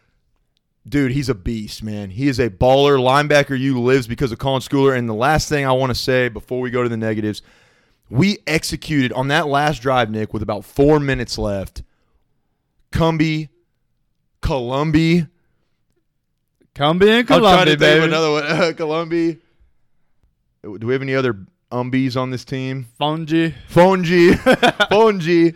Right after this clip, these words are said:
Speaker 1: Columbi. Uh, all of 'em, dude. And, and our boy Sir Roderick Thompson just executed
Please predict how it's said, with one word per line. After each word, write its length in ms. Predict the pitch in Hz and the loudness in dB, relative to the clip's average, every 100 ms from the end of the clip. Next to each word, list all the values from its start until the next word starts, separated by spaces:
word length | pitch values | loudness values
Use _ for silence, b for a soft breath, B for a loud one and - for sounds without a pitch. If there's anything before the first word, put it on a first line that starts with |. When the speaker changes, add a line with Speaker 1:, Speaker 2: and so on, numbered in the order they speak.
| b | b
Speaker 1:
Columbi. 640 | 170 165 160 170 170 165 160 _ _ - | -2 2 2 -2 -6 -8 -14 _ _ -16
Uh, 280 | 127 135 127 | -12 -10 -10
all 300 | 156 190 208 | -2 0 2
of 80 | 139 | 0
'em, 140 | 113 | -4
dude. 360 | 104 123 135 131 _ _ _ - | 0 0 0 -4 _ _ _ -8
And, 320 | 131 156 147 - | -4 -4 -6 -10
and 240 | 143 147 139 | -6 -6 -4
our 140 | 139 | -4
boy 300 | 117 143 160 | 0 2 2
Sir 200 | - - 135 | 2 0 0
Roderick 680 | 123 135 151 151 165 - | 2 0 -2 -4 -8 -8
Thompson 680 | - 131 123 - 104 90 90 _ _ _ _ _ _ _ _ - | -4 -2 -2 -8 -12 -14 -16 _ _ _ _ _ _ _ _ -18
just 440 | 113 156 156 - - - _ | -2 2 2 -2 -18 -20 _
executed 800 | 151 185 - - 165 160 143 120 | -6 -4 -6 -10 -6 0 0 0